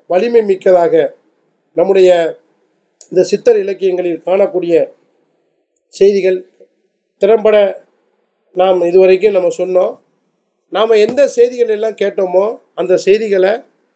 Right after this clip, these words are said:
நம்ம மனதுல பதிய வைக்க வேண்டும். மனதில் பதிய வைத்து சித்தர்கள் வந்து, அஹ், தான் தோண்டித்தனமாக வாழ்வர்கள் மேலதான் வந்து ரொம்ப,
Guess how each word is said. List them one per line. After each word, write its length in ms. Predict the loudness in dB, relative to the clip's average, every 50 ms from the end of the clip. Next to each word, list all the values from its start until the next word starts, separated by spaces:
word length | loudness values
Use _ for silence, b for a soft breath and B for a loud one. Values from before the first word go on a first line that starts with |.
| _ _ _
நம்ம 260 | -2 -2 0 0 0
மனதுல 640 | -2 -2 -2 0 2 2 4 4 2 2 2 0 0
பதிய 280 | 0 0 2 2 2 0
வைக்க 240 | 0 -2 -4 -4 -2
வேண்டும். 320 | -2 -4 -4 -8 -14 -16 _ _ _ _ _ _ _ _ _ _ -6
மனதில் 320 | -2 0 2 2 2 0
பதிய 300 | 0 -2 0 2 0 0
வைத்து 340 | 0 -2 -4 -2 0 0 0 0 0 _ _ _ _ _ _ _ _ _ _ -8
சித்தர்கள் 500 | -6 -4 0 2 2 2 2 2 0 0
வந்து, 280 | 0 -2 0 2 2 4 4 2 0 -4 _ _ _ _ _ _ -2
அஹ், 380 | 0 2 2 2 0 -2 -2
தான் 300 | -2 -2 0 0 -2 2
தோண்டித்தனமாக 800 | 2 2 2 2 0 -2 -4 -4 -4 -2 -2 0 0 0 0 2
வாழ்வர்கள் 640 | 2 2 2 2 2 2 2 0 0 0 -2 -2 -2
மேலதான் 420 | 0 2 2 2 2 2 2 2
வந்து 240 | 2 2 0 0 -4
ரொம்ப, 520 | -4 -4 -2 0 0 2 2 0 -2 -4